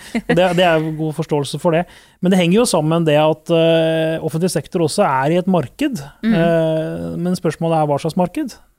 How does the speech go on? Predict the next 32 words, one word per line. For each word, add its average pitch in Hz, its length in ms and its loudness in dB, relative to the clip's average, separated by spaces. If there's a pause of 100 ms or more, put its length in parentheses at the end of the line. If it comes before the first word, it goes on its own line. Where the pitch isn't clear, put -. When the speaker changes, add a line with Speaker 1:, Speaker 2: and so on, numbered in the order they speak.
Speaker 1:
Det 185 60 -6
er - 20 -8
ikke 170 140 -6
sikkert 165 180 -6
det 156 80 0
er 151 40 0
et 151 100 -6
kommersielt 151 520 -2
marked, 180 320 -2
men 196 100 0
det 180 60 -2
kan 175 100 -2
være 170 100 0
et 175 80 0
marked 147 260 -4
for 151 160 -4
rekruttering, 180 680 0
eller 156 180 -2 (100)
Speaker 2:
Ja, 285 140 0 (200)
Speaker 1:
marked 165 360 0
Speaker 2:
absolutt. 220 80 0
Speaker 1:
for 156 220 2
politisk 151 440 -2
støtte, 175 440 -2
eller, 156 180 2 (380)
eh, 170 40 -6
marked 175 320 0
for - 80 0
mange 165 180 4
forskjellige 170 300 0
ting. 254 260 2
Speaker 2:
Ja. 233 140 0